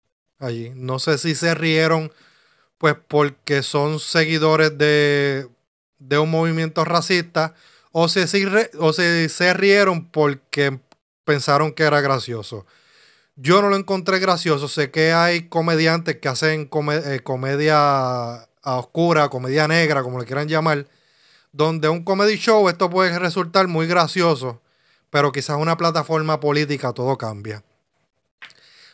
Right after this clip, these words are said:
Luego, él dice, eh, como en un supuesto chiste, que terminó siendo un insulto para todos los puertorriqueños,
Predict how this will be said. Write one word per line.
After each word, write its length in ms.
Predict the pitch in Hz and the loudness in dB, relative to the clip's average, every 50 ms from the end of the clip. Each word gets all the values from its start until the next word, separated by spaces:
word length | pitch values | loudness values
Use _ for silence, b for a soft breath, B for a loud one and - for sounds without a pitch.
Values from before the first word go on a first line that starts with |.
| b - | b 0
Luego, 560 | 156 165 208 233 240 220 196 180 170 165 165 160 | 4 6 6 6 6 4 2 2 0 0 0 0
él 220 | 170 196 185 180 | 0 -2 0 0
dice, 540 | 196 214 214 180 - - 156 156 175 170 165 - _ _ _ _ _ _ _ _ _ _ _ - | 0 2 2 2 2 2 0 0 0 -4 -10 -18 _ _ _ _ _ _ _ _ _ _ _ -2
eh, 720 | 160 147 147 147 143 143 135 135 131 127 127 120 120 117 110 _ _ _ _ _ | 2 2 4 4 2 2 0 0 -2 -4 -4 -6 -8 -12 -14 _ _ _ _ _
como 500 | - 147 139 135 135 135 135 135 131 123 _ _ _ _ - | -6 -6 -4 -2 -4 -4 -4 -4 -6 -8 _ _ _ _ -8
en 160 | 147 139 139 | -6 -6 -4
un 220 | 139 147 151 160 156 | -4 -6 -6 -6 -6
supuesto 1200 | - - 185 170 165 175 180 175 165 170 - 180 170 170 170 165 165 160 156 147 143 131 120 117 - _ _ _ _ _ _ | -4 -4 -4 -4 -2 0 0 0 -2 -2 0 2 4 4 6 6 4 4 4 2 2 0 -2 -6 -10 _ _ _ _ _ _
chiste, 560 | - - 180 175 165 170 - - 135 123 117 _ _ _ _ _ _ _ _ _ | -2 0 0 0 0 -2 -6 -6 -6 -6 -8 _ _ _ _ _ _ _ _ _
que 200 | - 135 131 123 | -8 -6 -6 -6
terminó 500 | 123 139 127 - 139 131 127 127 127 139 | -8 -12 -8 -8 -6 -6 -6 -6 -6 -6
siendo 300 | 135 - 156 156 156 156 | -4 -2 -2 -2 -2 -2
un 120 | 160 160 160 | -4 -4 -4
insulto 640 | 160 151 127 - - 160 160 170 170 170 - 147 120 | -4 -6 -6 -6 -2 -2 -2 -2 -2 -2 -4 -2 0
para 260 | 139 127 123 120 117 | 0 0 0 -2 -2
todos 240 | - 131 131 139 147 | -2 -2 0 0 0
los 100 | 156 151 | -2 0
puertorriqueños, 880 | - 156 147 139 - 156 143 156 151 135 160 160 165 160 151 135 123 | 0 -2 -2 0 -2 -2 -2 -2 -2 0 0 0 0 0 -4 -8 -10